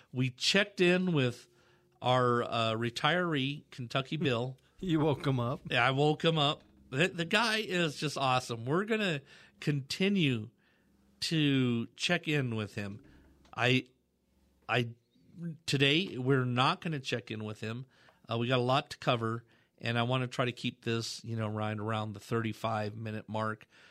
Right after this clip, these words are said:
Speaker 1: I want our listeners to be able to go about their day, but I want them to also, uh,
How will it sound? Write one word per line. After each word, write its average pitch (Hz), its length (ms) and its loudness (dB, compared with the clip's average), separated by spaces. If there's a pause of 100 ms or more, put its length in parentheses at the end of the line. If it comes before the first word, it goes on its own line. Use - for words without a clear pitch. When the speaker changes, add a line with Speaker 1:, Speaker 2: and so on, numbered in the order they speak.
(220)
Speaker 1:
I 113 100 -8
want 120 220 0
our 117 120 0
listeners 113 500 -2
to 107 160 -6
be 107 220 -2
able 107 160 -4
to 101 80 -8
go 113 140 -2
about 110 320 -2
their 110 160 -4
day, 107 380 -2 (340)
but - 220 -2
I 127 100 4
want 139 320 2
them 135 200 2
to - 100 -2
also, 113 680 0 (380)
uh, 110 200 -6